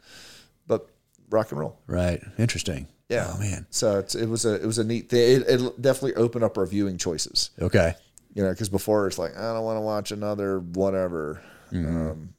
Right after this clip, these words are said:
Speaker 1: but the, <laughs> my, my kids do like MacGyver.
Speaker 2: Nice. I need to start doing that, MacGyver,
Speaker 1: Yeah.
Speaker 2: with the kids.
Speaker 1: Oh, yeah. It's, it's hilarious. I, so I, I kinda
Speaker 2: I think he
Speaker 1: just
Speaker 2: shoots an A K in episode one. You know how they always say MacGyver
Speaker 1: He
Speaker 2: never
Speaker 1: does.
Speaker 2: used a gun?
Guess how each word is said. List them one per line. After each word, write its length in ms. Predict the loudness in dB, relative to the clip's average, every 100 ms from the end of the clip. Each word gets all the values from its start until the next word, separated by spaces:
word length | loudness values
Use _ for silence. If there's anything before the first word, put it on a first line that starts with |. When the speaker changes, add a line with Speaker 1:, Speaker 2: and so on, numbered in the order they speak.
| _
Speaker 1:
but 100 | -4
the, 80 | -4
<laughs> 0 |
my, 120 | -8 -10 -12 -14 -6 0
my 60 |
kids 320 | 2 2 0 0
do 140 | 0
like 160 | 0 -4
MacGyver. 540 | -8 -10 -10 -10 -14 -16 -10 -2
Speaker 2:
Nice. 360 | 0 2 0 -2 -2
I 80 | 6
need 120 | 6 6
to 60 |
start 200 | 2 -2
doing 160 | -4 -4
that, 300 | -4 -6 -10
MacGyver, 320 | -6 -2 -2
Speaker 1:
Yeah. 40 | -2
Speaker 2:
with 120 | -6
the 60 | -6
kids. 340 | -6 -4 0 2
Speaker 1:
Oh, 160 | 0 -2 -20 -20 -10 0
yeah. 200 | 2 2
It's, 180 | -4 -2
it's 200 | -2 -2
hilarious. 360 | 2 4 4 2
I, 80 | 0
so 160 | 4
I, 80 | 4 4
I 60 | 0
kinda 180 | 2 4
Speaker 2:
I 20 |
think 120 | 6
he 40 | 8
Speaker 1:
just 60 |
Speaker 2:
shoots 160 | 6 6
an 60 | 6
A 120 | 6
K 180 | 6 6
in 80 | 6
episode 340 | 4 2 2
one. 180 | 2 2
You 60 |
know 60 | 2
how 60 | 4
they 60 |
always 160 | 4 4
say 80 | 2
MacGyver 120 | 2
Speaker 1:
He 80 | 2
Speaker 2:
never 160 | 4
Speaker 1:
does. 200 | 4 4
Speaker 2:
used 160 | 4 4
a 20 |
gun? 260 | 2 4 2